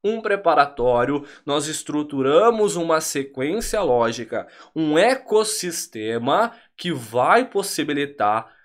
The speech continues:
caso seja cumprido o tópico um, comprometimento, metodologia, nós nos responsabilizamos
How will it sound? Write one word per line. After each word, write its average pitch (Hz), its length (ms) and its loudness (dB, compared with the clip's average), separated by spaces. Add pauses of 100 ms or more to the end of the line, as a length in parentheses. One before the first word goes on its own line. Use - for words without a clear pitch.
(120)
caso 214 420 6
seja 175 340 2
cumprido 160 540 -2
o - 20 -6
tópico 156 380 2
um, 151 180 -2
comprometimento, 156 960 -6 (240)
metodologia, 180 880 2
nós 185 480 4
nos 202 220 -4
responsabilizamos 170 1300 -2